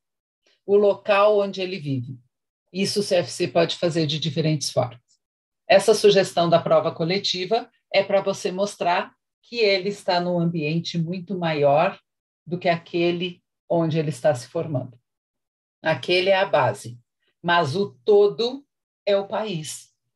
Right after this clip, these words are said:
Ele não tem limite. Como condutor, ele vai se tornar condutor para o mundo. Ele pode pegar uma pid e dirigir em outro lugar.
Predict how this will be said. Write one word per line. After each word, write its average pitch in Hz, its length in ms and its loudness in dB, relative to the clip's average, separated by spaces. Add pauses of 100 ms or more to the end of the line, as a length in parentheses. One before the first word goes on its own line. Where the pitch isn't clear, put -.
(280)
Ele 208 220 6
não 214 320 4
tem 208 280 2
limite. 202 720 -2 (280)
Como 214 300 2
condutor, 202 920 2
ele 196 220 -4
vai 185 180 -2
se 196 160 -10
tornar 180 440 -6
condutor 180 580 -6
para 175 200 2
o 180 80 -2
mundo. 165 500 -2 (600)
Ele 202 200 6
pode 190 340 4
pegar 180 300 4
uma 175 140 2
pid 208 400 0
e 196 40 -2
dirigir 185 420 -4
em 185 80 -6
outro 185 280 -10
lugar. 170 400 4